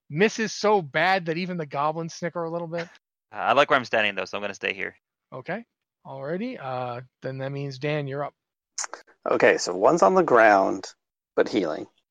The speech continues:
Speaker 1: That is correct.
Speaker 3: And one is in front of me and is in so-so shape and apparently healed itself for a little bit.
Speaker 1: Yeah, um, the, between, like, the damage you did,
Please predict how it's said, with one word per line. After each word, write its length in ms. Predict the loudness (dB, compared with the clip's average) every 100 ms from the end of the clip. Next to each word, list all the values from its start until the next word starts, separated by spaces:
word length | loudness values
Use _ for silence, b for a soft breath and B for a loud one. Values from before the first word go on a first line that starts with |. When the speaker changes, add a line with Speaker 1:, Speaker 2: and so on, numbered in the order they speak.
| _ -12
Speaker 1:
That 100 | -8
is 120 | -8
correct. 320 | -8 -8 -8 -6
Speaker 3:
And 360 | -4 -4 -10 -14 _
one 220 | 2 4 6
is 120 | 4
in 80 | 4
front 260 | 6 8
of 60 | 8
me 480 | 8 8 6 4 2
and 160 | 0 0
is 160 | -2
in 160 | -4 -4
so-so 600 | -6 4 6 8 6 6
shape 360 | 4 2 2 -2 _ _ _ -4
and 100 | -2
apparently 500 | -2 -4 -4 -4 -4
healed 280 | 0 0 0
itself 360 | -2 4 4 4
for 100 | 2
a 40 |
little 200 | 2 -2 -2
bit. 160 | -2 -4 _ _ _ -2
Speaker 1:
Yeah, 240 | 0 2
um, 340 | 4 4 2 -2 _ _ _ _
the, 180 | -6 -4
between, 760 | -4 -2 0 0 0 0 -2 -6 _ -2
like, 240 | -2 -4 -6
the 100 | -2
damage 540 | 2 2 2 0 -4
you 260 | -6 -4 0
did, 420 | 4 4 4 0